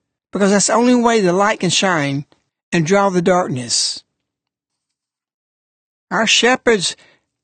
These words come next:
Our Lady repeatedly has said to pray for them. They're not leading us. They're not guiding us in the right way. If they were, there's no need for apparitions.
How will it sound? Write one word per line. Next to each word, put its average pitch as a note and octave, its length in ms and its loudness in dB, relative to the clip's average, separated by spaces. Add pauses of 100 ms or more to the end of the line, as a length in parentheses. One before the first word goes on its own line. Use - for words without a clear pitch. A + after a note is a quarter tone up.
(140)
Our F3+ 100 -2
Lady G#3+ 200 2
repeatedly G3+ 680 0
has F3+ 180 0
said G#3 220 0
to D#3 40 -6
pray F#3+ 280 -2
for D#3 180 -6
them. A2+ 480 -8 (800)
They're B3+ 120 0
not C4 180 0
leading E3+ 360 0
us. - 320 -4 (240)
They're A#3 140 0
not A3 160 -2
guiding G#3+ 360 0
us E3 180 -2
in F#3 80 0
the F#3 40 0
right F#3+ 220 -2
way. G#3+ 440 -6 (580)
If G#3 120 0
they A#3 120 2
were, C4 360 4 (200)
there's F#3 200 0
no C4 160 2
need B3+ 240 2
for - 160 -2
apparitions. G#3+ 840 -2